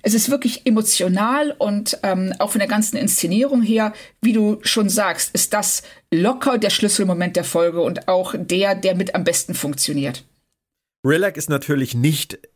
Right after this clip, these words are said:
Speaker 2: amused am Ende über diese ganze Geschichte, aber, und du wolltest gerade schon reinpreschen, Michael hat natürlich wieder <laughs> vorausgedacht und sie kann Book jetzt tracken. Ich find aber, auch wenn man sagen muss, das ist wieder typisch Michael,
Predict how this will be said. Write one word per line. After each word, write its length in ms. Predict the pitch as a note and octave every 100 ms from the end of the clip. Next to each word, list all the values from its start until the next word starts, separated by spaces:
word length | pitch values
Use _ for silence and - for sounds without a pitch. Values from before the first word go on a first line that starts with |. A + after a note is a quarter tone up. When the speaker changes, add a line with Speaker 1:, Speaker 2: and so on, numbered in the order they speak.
| -
Speaker 2:
amused 640 | C3 C#3+ C#3 C#3 C#3+ -
am 140 | C3+
Ende 260 | C3 C#3+ D#3+
über 180 | D#3 D3
diese 180 | C#3 C#3
ganze 300 | B2+ B2+ C#3+
Geschichte, 480 | C#3+ E3 - -
aber, 260 | A2 C3+ E3+
und 140 | C#3 C#3+
du 120 | B2
wolltest 340 | B2+ D#3 E3
gerade 300 | - B2 C3+
schon 160 | D3+ D3
reinpreschen, 680 | A2 A2 E3 - D#3+ D#3+ D3
Michael 380 | A2+ C3+ C#3+ B2
hat 140 | -
natürlich 580 | G2+ - A#3 F2 E2+ -
wieder 260 | D4 G2
<laughs> 0 |
vorausgedacht 1040 | F#2+ G#2 G2+ G#2+ C3+ - F3 D3 B2 - -
und 220 | - A#2+ A2
sie 140 | B2
kann 340 | B2 G#2 A#2+ B2
Book 260 | C#3+ C#3+
jetzt 320 | C#3 C#3+ -
tracken. 420 | - D3 - C#3 D#3 - -
Ich 180 | - C#3
find 300 | - E3+ C4 -
aber, 460 | A#2+ D3 F#3 G#3+ C4+ - - -
auch 200 | - E3
wenn 100 | G3
man 200 | F3 E3+
sagen 400 | C#3 B2+ C#3+ D#3+ -
muss, 300 | C#3 D3 -
das 160 | B2+
ist 180 | D3 C#3
wieder 200 | C3+ C3+
typisch 320 | - D3 C#3
Michael, 560 | G#2 G2 C3 F#3 F#3+ G#3+